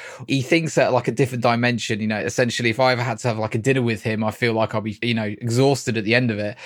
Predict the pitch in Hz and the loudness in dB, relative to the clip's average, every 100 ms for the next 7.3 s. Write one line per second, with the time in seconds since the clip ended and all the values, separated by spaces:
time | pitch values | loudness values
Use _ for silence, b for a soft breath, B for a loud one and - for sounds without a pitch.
0 | B B 170 120 127 113 120 110 123 113 | B B -2 0 2 0 0 0 0 0
1 | 123 101 104 120 107 - 113 110 101 110 | 0 -2 -4 -4 -2 0 -2 -2 -2 0
2 | 110 113 110 117 104 117 104 104 107 80 | 2 2 2 0 0 -2 -2 -2 -4 -6
3 | - - B B B B B - 139 175 | -12 -18 B B B B B 2 4 6
4 | 160 - 147 143 135 - - 160 170 185 | 2 2 2 2 0 -4 0 4 6 6
5 | - 156 175 151 - - - 160 120 107 | 4 2 2 2 0 -2 4 4 4 -2
6 | 113 107 123 110 113 107 117 131 104 98 | -6 -2 -2 -2 -2 -2 0 0 0 -6
7 | 107 92 - | -8 -8 -10